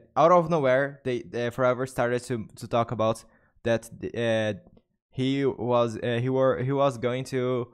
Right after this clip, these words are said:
make a giant nether portal and go to the, through the nether. Out of nowhere. Probably is a role play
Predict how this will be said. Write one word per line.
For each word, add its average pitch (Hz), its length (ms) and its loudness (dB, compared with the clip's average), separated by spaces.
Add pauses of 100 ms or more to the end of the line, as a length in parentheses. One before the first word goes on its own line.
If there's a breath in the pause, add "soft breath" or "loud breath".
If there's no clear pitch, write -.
(220 soft breath)
make 127 260 -2
a 127 120 0
giant 127 360 0
nether 127 220 -4
portal 127 460 -2
and 123 200 -2
go 117 140 0
to 120 140 -6
the, 117 120 -2
through 120 220 -6
the 120 120 0
nether. 101 340 -4 (240 soft breath)
Out 123 180 4
of 120 160 4
nowhere. 120 520 4 (200 soft breath)
Probably 147 440 0
is 139 100 -4
a 143 80 0
role 135 280 0
play 135 400 -2